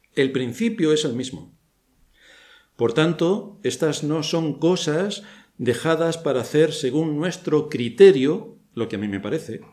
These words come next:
Si yo considero que tengo que traer sacrificios espirituales o no, esto no está dejado a nuestro criterio, ni tampoco está dejado a qué es lo que piensa nuestra cultura. "Ele, a divertirse.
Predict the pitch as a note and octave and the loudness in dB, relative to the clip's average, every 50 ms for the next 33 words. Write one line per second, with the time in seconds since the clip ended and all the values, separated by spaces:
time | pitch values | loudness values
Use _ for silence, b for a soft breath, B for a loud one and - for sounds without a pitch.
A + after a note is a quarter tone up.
0 | _ _ _ _ _ - - A2+ G2+ B2 A#2 A#2+ C3 A#2 - A#2 G2+ A#2+ A#2+ A2+ | _ _ _ _ _ -12 -10 -4 -4 -4 -2 -2 -4 -6 -4 -4 -2 -2 -2 -2
1 | G#2 G#2+ G2+ A2+ A2 A2 G2+ G#2+ F#2+ - G#2 A2 A2+ - C3 - - G2+ - C3 | -4 -4 -6 -6 -6 -6 -6 -8 -6 -4 -4 -4 -4 -4 -6 -6 -8 -6 -6 -6
2 | - - A#2 - A#2 - - G#2 G2 G2 G#2 G#2+ G#2 G2+ F#2 - G2+ G2+ C3 C#3+ | -6 -6 -6 -6 -6 -10 -8 -8 -8 -4 -2 -2 -2 -2 -2 -4 -4 -4 -4 -4
3 | - - - - - - - A2 G#2 G#2+ G#2 - G#2 G2+ G2 - A2 F#2+ G2 F#2 | -6 -8 -12 -14 -14 -10 -8 -6 -6 -6 -6 -4 -4 -4 -2 -4 -4 -4 -4 -4
4 | G2+ F#2+ - F#2+ F#2 F#2+ F#2+ - C3 A2 G#2 G2+ - - B B B B B B | -6 -8 -8 -8 -8 -8 -4 -4 -4 -4 -4 -8 -8 -10 B B B B B B
5 | B B B B B B B B B _ _ - D3 D3 D3 D3+ C3 C3 C3 D#3+ | B B B B B B B B B _ _ -2 0 0 2 2 0 0 0 -2
6 | F3+ F3+ F#3+ F3+ - F#3 E3 E3+ D#3+ - F3+ F#3 E3+ F3+ F#3+ F#3+ B B B B | 0 0 0 0 0 0 0 0 0 0 0 0 2 2 0 0 B B B B
7 | B B2+ C3 B2+ - F3+ F#3 F#3 E3+ D3+ C#3 C3+ C3+ D#3+ E3+ E3 - C#3 C3 D3+ | B -6 -4 2 4 4 4 4 2 2 2 2 2 2 0 0 0 0 -2 -2
8 | D#3+ - D#3+ C3 A#2+ A#2+ A2+ A2+ C4+ B3+ G3+ B2+ F#2+ F2 - - - - _ _ | -2 -2 -2 -2 -2 -2 -2 0 2 4 4 4 2 0 -8 -14 -18 -20 _ _
9 | _ _ _ _ _ _ _ _ _ _ _ _ _ _ _ _ _ - F3 A3 | _ _ _ _ _ _ _ _ _ _ _ _ _ _ _ _ _ 0 2 4
10 | A#3+ A3 E3 C3 G#2+ F#2+ E2+ - - - - B2 B2+ C3+ D3 D3 - A3 - - | 6 6 6 6 4 2 -2 -8 -14 -12 -6 -4 -2 -2 -2 0 -2 -4 -4 -4
11 | G2+ F2+ - - - | -8 -8 -10 -12 -18